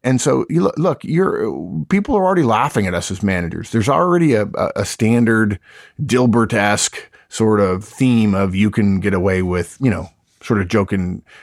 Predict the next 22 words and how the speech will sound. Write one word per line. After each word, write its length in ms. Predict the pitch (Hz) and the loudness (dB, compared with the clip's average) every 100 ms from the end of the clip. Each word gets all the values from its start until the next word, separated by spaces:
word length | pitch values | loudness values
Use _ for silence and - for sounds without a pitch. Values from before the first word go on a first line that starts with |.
| - | -2
making 220 | 117 113 | 0 2
a 40 | |
joke 240 | 95 104 101 | 0 -2 0
about 200 | 101 76 | 0 2
management. 500 | 123 110 85 76 - - | 0 0 -4 -10 -14 -8
But, 180 | 110 | -4
well, 200 | - 160 - | -2 -2 -2
that's 160 | 113 | -2
because 260 | - 139 151 | -2 -2 -2
people 280 | - 131 120 | -2 -2 0
don't 160 | 131 | 0
study 260 | - 117 131 | 0 0 0
it. 80 | 127 | 0
People 180 | 120 | 0
don't 140 | 117 113 | 2 0
try 180 | 113 107 | 0 0
to 60 | |
improve 300 | 110 131 143 | 0 0 0
it. 60 | 92 | 0
It's 300 | 95 - 120 | -4 -8 -12
become 300 | - 120 110 | -2 2 2
a 140 | 92 | 0